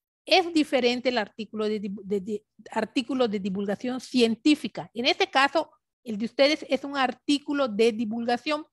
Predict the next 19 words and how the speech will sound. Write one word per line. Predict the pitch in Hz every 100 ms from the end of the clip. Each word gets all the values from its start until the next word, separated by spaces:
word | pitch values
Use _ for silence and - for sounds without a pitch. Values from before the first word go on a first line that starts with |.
| _ _ _ _
¿Por | - 330 330
qué | 359
no | 392
llevan | 392 359 320 277
las, | 269 - -
el | 240
término | - 269 269 254
científico? | - 233 214 233 - - - _ _ _ _ _ _ _ _ _
Los | - 285 294
artículos | 302 - 415 494 480 370
de | 233
divulgación | 196 208 202 196 254
científico | 262 240 208 233 233 - 269 269
tienen | 294 339 330
una | 320
metodología | 302 247 226 - 208 208 208 - 247 269 262 _ _ _ _ _ _ _
súper | - 320 294 254
estricta, | 240 277 285 _ - _ _ _ _
¿ok? | 269